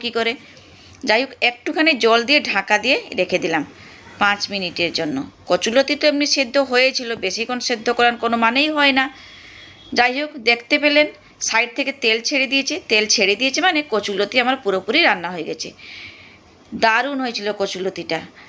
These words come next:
মানে এইভাবে যদি আপনারা রান্না করেন আর তার সাথে নিয়ে নেন গরম ভাত, ভাতটা একটু কিন্তু বেশিই খাবেন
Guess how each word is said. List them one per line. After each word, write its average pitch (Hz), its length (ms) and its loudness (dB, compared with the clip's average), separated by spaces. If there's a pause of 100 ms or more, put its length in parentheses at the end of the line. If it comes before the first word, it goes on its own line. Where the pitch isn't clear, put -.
(120)
মানে 202 120 0 (140)
এইভাবে 269 420 2
যদি 302 180 2
আপনারা 294 300 0
রান্না 214 320 0
করেন 269 200 6 (220)
আর 202 140 2
তার 214 200 4
সাথে 240 160 -6 (100)
নিয়ে 208 200 2
নেন 294 120 2 (260)
গরম 185 280 4
ভাত, 170 220 2 (1040)
ভাতটা 208 360 0
একটু 247 200 -8
কিন্তু 262 160 0 (120)
বেশিই 247 360 2
খাবেন 202 220 -2